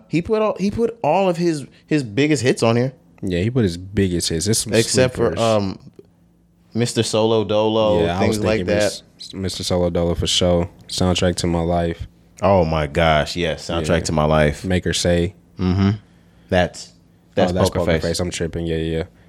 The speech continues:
Speaker 2: Um, yeah, bro. Higher. That's, that's one of my favorites from, from the original Man on the Moon. But, but yeah, um, I don't know. I don't know. He, but he definitely still has a great list to choose from.
Speaker 1: I was gonna say he's left room
Speaker 2: <laughs>
Speaker 1: for a part two.
Speaker 2: For sure.
Speaker 1: You know there'll be a part two.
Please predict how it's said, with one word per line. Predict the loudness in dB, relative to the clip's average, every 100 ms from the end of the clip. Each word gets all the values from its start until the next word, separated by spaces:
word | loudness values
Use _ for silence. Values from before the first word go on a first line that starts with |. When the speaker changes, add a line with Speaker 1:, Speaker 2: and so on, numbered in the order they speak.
| _ -8
Speaker 2:
Um, | 0 2 2 2 -2 -10 -20 -20 _ _ _ _ _ _
yeah, | 0 2
bro. | 2 0
Higher. | 0 2 4 2 2
That's, | 0 -2
that's | -4 -4 -2
one | -2
of |
my | -2
favorites | -2 0 0 0 -4
from, | -4 -4 -4 -8 -12
from | -6 -2
the | 0 2
original | 2 2 0
Man | -2 -2
on | 0
the | 0
Moon. | 0 0
But, | 0 -2 -4 -18 -4
but | 2
yeah, | 2 0 -4
um, | -2 0 0
I | 2
don't | 4 4
know. | 4 0
I | 0 0
don't | 0
know. | 0 0
He, | -2 -2
but | -2 -2
he | -2
definitely | -2 -2 -4
still | -2 0
has | 2 2 0
a |
great | 0 0 0
list | -2 -2
to | -4
choose | -2 -2 -4
from. | -8
Speaker 1:
I | -4
was | -2
gonna | -2
say | 0 0
he's | 0 0
left | 0 0
room | 2 2 0 -2
Speaker 2:
<laughs> | -4 0 0 2
Speaker 1:
for | 0
a | 2
part | 2 2 2
two. | 2 2 0
Speaker 2:
For | -2 -4
sure. | -2 0
Speaker 1:
You | 2
know | 2 2
there'll | 2
be | 2
a | 2
part | 2 0
two. | -2 -4